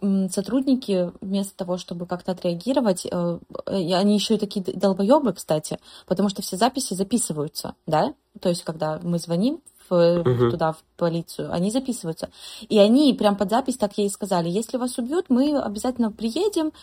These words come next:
Speaker 1: ваш труп опишем, то, типа, не переживайте". И все, и положили трубку. Ее через несколько часов убили.
Speaker 2: Охуеть.
Speaker 1: Ну, то есть, ну, заебись,
Speaker 2: Пиздец
Speaker 1: заебись, да?
Speaker 2: вообще.
Speaker 1: <laughs>
Speaker 2: Человек конкретно, ну, люди конкретно не, не занимаются своей работой и не справляются со своими задачами. Почему таких людей вообще
Speaker 1: Да.
Speaker 2: допускает наше государство именно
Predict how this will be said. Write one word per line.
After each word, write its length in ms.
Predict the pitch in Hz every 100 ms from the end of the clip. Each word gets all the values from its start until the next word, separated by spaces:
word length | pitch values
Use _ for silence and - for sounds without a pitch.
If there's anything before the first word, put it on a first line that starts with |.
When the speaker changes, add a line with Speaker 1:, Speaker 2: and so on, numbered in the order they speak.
| -
Speaker 1:
ваш 200 | 220 226
труп 240 | - 233 196
опишем, 680 | 196 415 403 - 277 269 - _
то, 140 | 254 269
типа, 220 | 294 262
не 120 | 294
переживайте". 760 | - 220 196 185 156 - - - - - -
И 100 | -
все, 160 | 285 277
и 20 |
положили 400 | - 202 202 254
трубку. 380 | 262 240 - 208 220
Ее 200 | 196 175
через 200 | 226 233
несколько 340 | 247 277 277
часов 280 | - 247 -
убили. 380 | 277 302 185 160 _ -
Speaker 2:
Охуеть. 560 | 113 - 202 190 190
Speaker 1:
Ну, 100 | 208
то 120 | 202 190
есть, 300 | 185 - 190 - 208
ну, 200 | 175 -
заебись, 640 | 190 247 233 185 - - -
Speaker 2:
Пиздец 220 | 104 190 226
Speaker 1:
заебись, 220 | 104 - -
да? 60 |
Speaker 2:
вообще. 440 | 95 202 98 95 95 - _ -
Speaker 1:
<laughs> 420 | 233 226 196 -
Speaker 2:
Человек 380 | 131 120 139 147
конкретно, 460 | 139 131 151 156
ну, 320 | 87 98 120 110
люди 260 | 117 147
конкретно 440 | 131 113 135 139 156
не, 300 | 120 113 113
не 400 | 117 123 127 113
занимаются 520 | 117 104 113 127 -
своей 260 | - 104 101
работой 420 | 95 120 - 101
и 80 | 107
не 140 | 117
справляются 500 | 117 104 104 104 -
со 100 | -
своими 280 | - 95 98
задачами. 480 | 98 98 92 92 92
Почему 540 | 90 - 113 151 135 -
таких 400 | 104 - 110 -
людей 220 | 101 113
вообще 260 | 117 - 104
Speaker 1:
Да. 100 | 95
Speaker 2:
допускает 380 | 95 95 98 98
наше 220 | 98 95
государство 520 | 98 - 92 - 98
именно 360 | 92 92 92